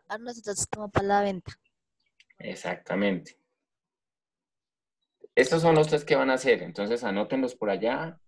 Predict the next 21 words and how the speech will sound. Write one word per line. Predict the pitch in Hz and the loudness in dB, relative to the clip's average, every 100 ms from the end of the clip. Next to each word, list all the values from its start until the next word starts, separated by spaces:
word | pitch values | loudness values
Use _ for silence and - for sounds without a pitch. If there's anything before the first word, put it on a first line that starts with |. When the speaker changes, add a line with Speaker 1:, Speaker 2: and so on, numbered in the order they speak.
| _ | _
Speaker 2:
guárdenlos | - 104 104 113 113 | -2 0 0 -2 -4
por | - 92 | -6 -8
allá. | 90 95 92 _ _ _ _ - | -4 -6 -6 _ _ _ _ -4
Red | 107 107 | -2 0
de | 127 - | -4 -2
colaboradores, | 113 104 95 90 95 98 - - _ _ | 0 2 2 2 0 -2 -4 -16 _ _
las | 90 82 | -14 -6
personas | 92 98 110 - | -4 -2 -2 0
que | 110 92 - | -2 -2 -6
ponen | - 98 101 | -2 0 2
el | 101 87 | 0 -2
dinero, | 87 92 110 104 104 101 - | -4 0 2 2 0 -4 -10
que | - | -2
le | 92 85 | -2 -2
ponen | - 92 95 | -2 -2 -2
de | 87 | -4
pronto | - 85 - 90 87 - _ _ _ - | -6 -12 -4 -4 -4 -8 _ _ _ -2
la | 90 | 0
mano | 87 90 92 | 2 2 2
de | 87 | 2
obra, | 87 101 113 107 107 101 101 | 4 6 6 4 0 -4 -10